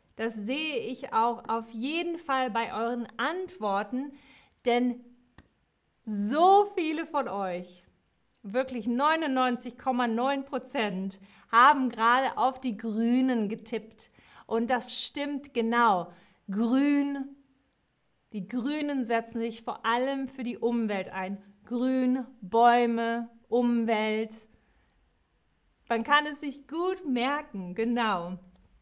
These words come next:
Welche ist die älteste Partei Österreichs?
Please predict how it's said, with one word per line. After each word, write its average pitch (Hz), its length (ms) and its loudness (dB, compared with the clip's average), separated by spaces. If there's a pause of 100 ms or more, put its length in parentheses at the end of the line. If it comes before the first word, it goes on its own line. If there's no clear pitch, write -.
(1300)
Welche 269 560 2
ist 233 280 -4
die 254 120 -10 (140)
älteste 320 800 0
Partei 196 680 -8
Österreichs? 180 1000 -12